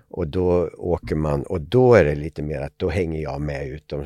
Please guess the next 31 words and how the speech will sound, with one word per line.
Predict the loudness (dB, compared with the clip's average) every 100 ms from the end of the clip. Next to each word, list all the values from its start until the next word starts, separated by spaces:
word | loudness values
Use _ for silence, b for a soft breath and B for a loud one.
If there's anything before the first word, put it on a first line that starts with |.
| -10
man | -6 -4
måste | -4 -4 -2
ändå | -2 -4
äta | -6 -8 -10
något | -10 -10 -12
efter | -12 -14
showen, | -10 -10 -8 -8
och | -8
sen | -6 -8
ska | -8 -10
kanske | -10 -6 -6
de | -6 -8
säga, | -6 -6
"Ja, | -4
men | -4 -4
vi | -4
går | -2 -2
till | -2
den | -4
där | -4
klubben, | -4 -6 -6
det | -8
är |
den | -6 -8
som | -8 -10 -10 -10
gäller | -12 -12 -12
i |
den | -14 -14
här | -14
stan." | -16 -14 -14
Och, | -16